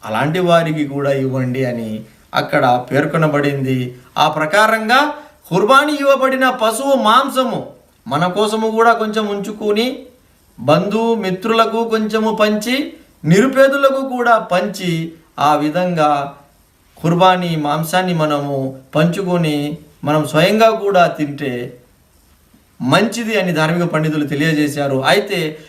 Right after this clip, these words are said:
ఈ విధంగా మూడు భాగాలు చేయాలి. ఆ మూడు భాగాలు సరైన పరిణామంలోనే ఉండాలి, కొంచెం కూడా హెచ్చు తగ్గులు అవ్వకూడదు అనే నిబంధనలు ఏమీ లేవు. ఎవరైనా పుణ్యం కోసం పూర్తి మాంసము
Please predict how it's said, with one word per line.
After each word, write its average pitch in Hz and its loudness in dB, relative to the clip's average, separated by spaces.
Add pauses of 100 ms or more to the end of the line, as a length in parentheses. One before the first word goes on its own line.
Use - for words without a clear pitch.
(140)
ఈ 202 0
విధంగా 269 2
మూడు 240 0
భాగాలు 254 2
చేయాలి. 240 0 (160)
ఆ 170 4
మూడు 233 2
భాగాలు 247 2 (100)
సరైన 202 2
పరిణామంలోనే 262 2
ఉండాలి, 247 2 (200)
కొంచెం 247 2
కూడా 269 4
హెచ్చు 214 -4
తగ్గులు 262 -2 (260)
అవ్వకూడదు 220 0 (180)
అనే 170 2
నిబంధనలు 180 0 (240)
ఏమీ 180 2
లేవు. 147 0 (520)
ఎవరైనా 180 2 (760)
పుణ్యం 214 2
కోసం 160 -4 (340)
పూర్తి 269 2
మాంసము 233 0